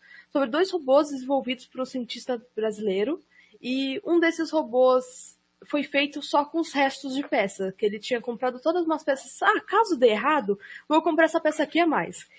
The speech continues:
E por uma ironia do destino, tudo deu certo e ele conseguiu adaptar todas essas outras peças e fazer um robô de segunda linha.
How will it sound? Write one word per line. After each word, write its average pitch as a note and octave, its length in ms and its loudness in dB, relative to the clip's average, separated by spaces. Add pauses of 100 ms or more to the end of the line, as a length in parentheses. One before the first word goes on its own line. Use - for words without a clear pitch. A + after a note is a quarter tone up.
(160)
E E4 140 6
por A4+ 220 0
uma G4+ 340 2
ironia B3+ 400 2
do A#3 120 -4
destino, C#4 420 -6
tudo C#4 240 -4
deu - 160 2
certo - 460 -2
e C4 80 -6
ele C4+ 140 -2
conseguiu C#4+ 460 -6
adaptar C#4 500 -2
todas A#3 300 -4
essas A3+ 140 -10
outras A3+ 260 -6
peças B3 280 -4 (280)
e F4 100 2
fazer D#4 360 2
um D4 120 -2
robô B3+ 320 4
de B3+ 100 -4
segunda B3 400 -2
linha. G3+ 340 -4